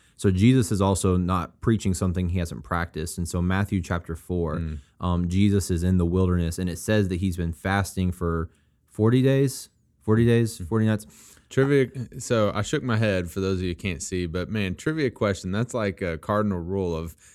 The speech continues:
Speaker 2: you can't ask trivia question live on air, Bryson. That is,
Speaker 1: I'm pretty sure
Speaker 2: that
Speaker 1: it's
Speaker 2: is just
Speaker 1: forty.
Speaker 2: harsh. That is
Speaker 1: I'm pretty sure
Speaker 2: harsh.
Speaker 1: it's forty. And so anyway, in Matthew chapter four,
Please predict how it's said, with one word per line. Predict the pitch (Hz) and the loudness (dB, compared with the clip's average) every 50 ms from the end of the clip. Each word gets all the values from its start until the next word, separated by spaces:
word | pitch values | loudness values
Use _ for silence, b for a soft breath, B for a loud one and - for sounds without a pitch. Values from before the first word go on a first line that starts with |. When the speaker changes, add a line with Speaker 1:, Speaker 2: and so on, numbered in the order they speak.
| b b b | b b b
Speaker 2:
you | - 113 139 | 0 0 0
can't | 147 - 180 165 147 - | 0 0 -2 -4 -2 -2
ask | - 120 117 120 120 - | -2 0 0 0 -2 -2
trivia | - - 131 117 110 107 95 85 | -2 0 0 2 2 2 0 0
question | - - 92 87 82 - 95 85 85 | -2 -2 -2 -2 -2 -4 -6 -6 -4
live | 92 95 98 104 101 | -2 -2 0 0 0
on | 101 98 95 92 | 0 -2 -2 -2
air, | 90 87 87 85 | -4 -4 -4 -4
Bryson. | 76 85 82 82 85 82 85 90 87 92 | -4 -4 -6 -4 -4 -6 -6 -8 -8 -4
That | 95 107 123 127 | -4 -2 -2 0
is, | 117 104 98 90 - b b b | 0 -2 -2 -4 -8 b b b
Speaker 1:
I'm | 104 107 | -2 0
pretty | 98 98 110 139 135 | 2 4 6 6 8
sure | 113 135 123 | 8 8 6
Speaker 2:
that | 110 151 | 6 6
Speaker 1:
it's | 139 | 4
Speaker 2:
is | 113 | 4
just | 107 101 | 4 4
Speaker 1:
forty. | 92 85 | 4 4
Speaker 2:
harsh. | 110 110 104 95 87 85 80 - - - _ _ _ _ _ _ - - | 4 2 2 2 0 0 -2 -6 -12 -16 _ _ _ _ _ _ -10 -6
That | 107 | -6
is | 107 - 73 | -4 -2 2
Speaker 1:
I'm | 127 120 | 4 6
pretty | 127 131 117 | 6 6 6
sure | 107 117 | 6 4
Speaker 2:
harsh. | 101 | 2
Speaker 1:
it's | - | 2
forty. | - 95 87 - - | 0 -2 -2 -2 0
And | 110 127 123 | 0 2 4
so | 135 127 | 6 6
anyway, | 135 147 156 147 123 107 76 | 6 6 6 6 4 4 4
in | 113 131 147 | 4 4 4
Matthew | 143 127 131 123 120 113 | 4 4 4 2 2 4
chapter | 123 113 98 98 90 | 4 4 4 2 0
four, | - - 85 78 82 80 | -2 -2 -6 -6 -6 -10